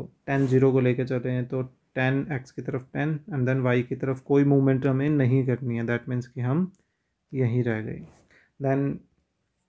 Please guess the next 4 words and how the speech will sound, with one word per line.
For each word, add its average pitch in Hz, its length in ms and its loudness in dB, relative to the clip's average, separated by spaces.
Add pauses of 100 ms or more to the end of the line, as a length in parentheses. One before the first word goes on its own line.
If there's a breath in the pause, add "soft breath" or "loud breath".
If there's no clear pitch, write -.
(280)
three, 160 580 2 (240)
five, 120 280 0 (340)
so 123 140 -12
पहले 123 280 0